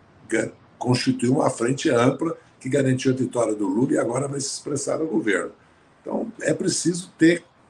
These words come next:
competência, capacidade de, de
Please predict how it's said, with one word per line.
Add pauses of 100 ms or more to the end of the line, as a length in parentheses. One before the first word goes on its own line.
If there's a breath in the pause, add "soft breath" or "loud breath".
(140)
competência,
capacidade (400)
de, (760)
de